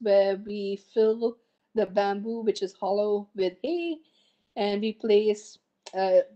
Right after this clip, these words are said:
especially for our insectivores, we place, uh, feeder insects in the, in the hay.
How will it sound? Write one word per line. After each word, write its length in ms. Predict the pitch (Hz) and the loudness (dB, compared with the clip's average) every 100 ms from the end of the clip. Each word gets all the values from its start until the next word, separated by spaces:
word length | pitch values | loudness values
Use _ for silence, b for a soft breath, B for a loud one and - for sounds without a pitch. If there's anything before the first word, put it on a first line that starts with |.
| 208 - | -18 -6
especially 520 | 208 - - 240 269 254 | -6 -2 0 0 0 -4
for 200 | 226 214 | 2 2
our 80 | |
insectivores, 840 | 208 208 - 208 233 214 208 202 202 | 2 0 -4 -4 -6 -4 -4 -4 -6
we 100 | 196 | -8
place, 600 | 202 196 196 196 _ - 180 | -4 0 0 -2 _ -6 0
uh, 220 | 180 170 _ _ | 0 -2 _ _
feeder 240 | 226 214 214 | -10 -2 0
insects 680 | 202 202 - 202 196 - - | 0 -2 -4 -4 -4 -8 -4
in 260 | 190 190 | -4 -2
the, 160 | 190 180 - - | 0 0 -2 -4
in 140 | 185 180 | -4 -2
the 140 | 175 | -4
hay. 260 | 185 190 | -2 -2